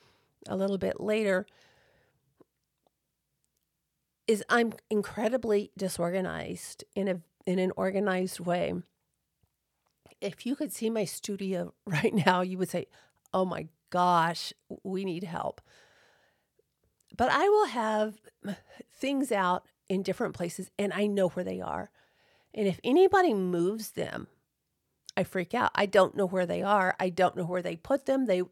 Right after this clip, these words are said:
are never put in a place that I would suspect that they would be. And I leave things in certain areas so I know where they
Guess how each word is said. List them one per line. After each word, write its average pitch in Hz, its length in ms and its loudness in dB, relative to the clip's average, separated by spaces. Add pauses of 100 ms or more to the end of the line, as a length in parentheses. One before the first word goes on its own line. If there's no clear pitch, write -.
(220)
are 185 180 -2
never 240 460 0
put - 240 -2
in 190 60 -6
a 208 40 -4
place 202 320 -2
that - 180 -8
I 196 140 -2
would 240 220 -2
suspect - 500 -6
that 220 140 -6
they 226 160 -2
would 214 200 -2
be. 208 300 -2 (800)
And 202 160 0
I 190 80 0
leave 254 460 0
things 220 480 -2
in 196 180 -4
certain 202 320 -4
areas 190 360 -2
so 190 140 -2
I 175 120 -2
know 190 600 0
where 185 380 -4
they 175 240 -8